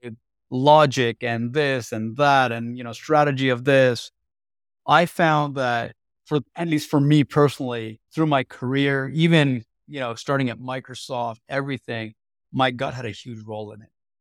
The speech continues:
And it was little things like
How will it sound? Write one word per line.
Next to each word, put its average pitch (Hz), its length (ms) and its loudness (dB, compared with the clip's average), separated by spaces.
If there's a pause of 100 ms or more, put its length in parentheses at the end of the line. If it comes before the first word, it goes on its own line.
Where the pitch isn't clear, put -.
And 151 140 0
it 156 40 2
was 143 200 -2 (680)
little 165 360 4
things 165 400 -4
like 135 560 -4